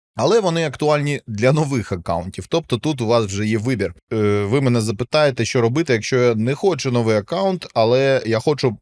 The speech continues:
продовжити підписку на старий профіль, там, де в мене вже багато ігор, там, де в мене вже прогрес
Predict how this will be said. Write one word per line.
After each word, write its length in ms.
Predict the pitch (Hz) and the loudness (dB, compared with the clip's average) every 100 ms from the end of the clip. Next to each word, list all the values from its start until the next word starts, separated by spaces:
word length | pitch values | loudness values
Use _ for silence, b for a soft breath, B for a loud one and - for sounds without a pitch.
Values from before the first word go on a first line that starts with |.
| _ | _
продовжити 640 | 101 110 139 139 110 113 | -2 0 2 2 0 -4
підписку 460 | 98 - 156 - 104 | -6 -4 -4 -2 -4
на 120 | 101 | -4
старий 300 | - 104 98 | -2 0 0
профіль, 380 | 139 185 170 147 B B B B - | 0 0 0 -4 B B B B 0
там, 200 | 127 127 | 2 2
де 100 | 104 | 2
в 40 | |
мене 220 | 101 98 92 | 0 0 -2
вже 180 | 92 | -4
багато 440 | 92 110 113 95 104 | -2 0 0 0 -4
ігор, 340 | 165 185 156 120 | -2 0 0 2
там, 220 | 110 98 | 0 0
де 100 | 95 | -2
в 40 | |
мене 220 | 92 90 | -2 -2
вже 180 | 87 98 | -4 -6
прогрес 580 | - 131 156 190 170 - | -2 0 2 0 -2 -6